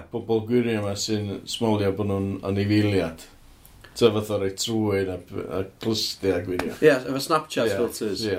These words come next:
Speaker 1: ti'm yn gael. Ma' hynna'n band. Ma' hynna'n mynd ar nerves ni. Rwy'n diodda hynna.
Speaker 2: Ma' rhai
Speaker 1: O.
Speaker 2: pobl methu diodda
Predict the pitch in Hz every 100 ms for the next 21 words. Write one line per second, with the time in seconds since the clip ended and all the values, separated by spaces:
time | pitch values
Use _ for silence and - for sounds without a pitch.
0 | 90 - 101 95 98 90 - 247 123 110
1 | 104 98 104 98 95 - - - - -
2 | - - 117 107 98 90 98 101 98 92
3 | 101 95 - - - - - - - -
4 | - - 107 110 113 104 107 107 - -
5 | 214 233 277 269 - 196 185 180 - 156
6 | 170 175 160